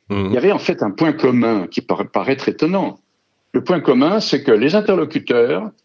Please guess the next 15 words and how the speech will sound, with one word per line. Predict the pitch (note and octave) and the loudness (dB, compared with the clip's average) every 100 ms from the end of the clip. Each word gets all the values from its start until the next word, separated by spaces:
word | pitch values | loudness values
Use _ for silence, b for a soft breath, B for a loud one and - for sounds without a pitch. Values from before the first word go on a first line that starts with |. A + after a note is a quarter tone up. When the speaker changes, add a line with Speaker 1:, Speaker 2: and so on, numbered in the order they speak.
| b b b _ - | b b b _ -2
Speaker 2:
euh, | C3+ | 0
étaient | D3+ F3 | 2 0
toujours | - F#3 A3+ F#3+ | 0 -2 -2 -2
un | A#2+ | -2
peu, | - F#3+ | 0 0
euh, | E3+ G2+ F2+ F2 E2+ F2+ - | 2 0 -2 -4 -4 -6 -6
sur | - B2 | -4 -2
la | B2+ | 0
défensive, | D3+ - A2 - E2 F2 - _ _ _ _ _ - | -2 -4 -6 -6 -6 -8 -12 _ _ _ _ _ -6
en | C3 | -4
présence | - C#3+ F3 E3 | -4 -4 -4 -4
de | B2 | -2
quelque | D3 C#3+ | -2 -2
chose | B2+ D3 C#3+ C#3 | -4 0 -2 -2
qui, | - A2+ G#2 F2+ | -4 -2 -2 -4